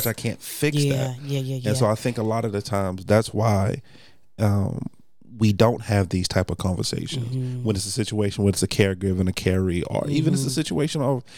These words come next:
Speaker 1: it doesn't even have to be a caregiver situation, just in a regular relationship, just in
Speaker 2: Yeah.
Speaker 1: a everyday, uh, as we say, regular degular
Speaker 2: Mm-hmm.
Speaker 1: relationship.
Speaker 2: Regular degular. <laughs>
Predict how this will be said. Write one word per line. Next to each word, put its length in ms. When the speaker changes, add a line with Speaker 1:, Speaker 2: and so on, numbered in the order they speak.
Speaker 1:
it 80
doesn't 200
even 140
have 140
to 80
be 140
a 60
caregiver 460
situation, 640
just 240
in 140
a 60
regular 600
relationship, 800
just 200
in 60
Speaker 2:
Yeah. 60
Speaker 1:
a 180
everyday, 680
uh, 140
as 140
we 80
say, 220
regular 360
degular 360
Speaker 2:
Mm-hmm. 80
Speaker 1:
relationship. 640
Speaker 2:
Regular 300
degular. 680
<laughs> 60